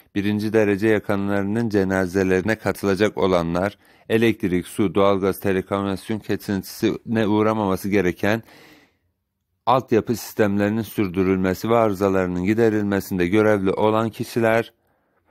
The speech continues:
servis hizmeti vermek üzere dışarıda olduklarını belgelemek şartı ile teknik servis çalışanları, iş yerlerinin kapalı olduğu saatlerde, günlerde sürekli olarak iş yerlerini bekleyenler,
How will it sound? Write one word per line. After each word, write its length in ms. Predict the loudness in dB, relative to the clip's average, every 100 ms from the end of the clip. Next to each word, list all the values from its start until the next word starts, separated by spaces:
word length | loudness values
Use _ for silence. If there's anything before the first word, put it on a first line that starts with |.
| _ _ _
servis 580 | 0 2 2 -2 -4 -4
hizmeti 480 | -2 -2 -2 0
vermek 360 | 0 2 0 -2
üzere 480 | -4 0 2 2 -2
dışarıda 440 | -2 2 2 2
olduklarını 680 | 0 0 -4 -2 -2 0 0
belgelemek 540 | 0 2 0 0 -2
şartı 400 | 0 0 0 -2 -6
ile 400 | -2 0 -2 -4 _ _ _ _ -4
teknik 340 | -2 0 -2
servis 360 | 2 0 0 -2
çalışanları, 960 | 0 0 0 -2 -2 -2 0 0 -2 -4 _ -10
iş 220 | -8 0
yerlerinin 720 | 2 2 2 0 0 -2 -4 -10 _ _ _
kapalı 420 | -4 -2 0 0 2
olduğu 360 | 2 2 -2
saatlerde, 640 | 0 0 0 0 0 0 0
günlerde 480 | 0 0 -2 -2
sürekli 420 | -4 -2 -2 0 2
olarak 340 | 2 2 0
iş 180 | -6 -2
yerlerini 500 | 0 2 0 0 0
bekleyenler, 720 | 0 0 0 2 2 0 -2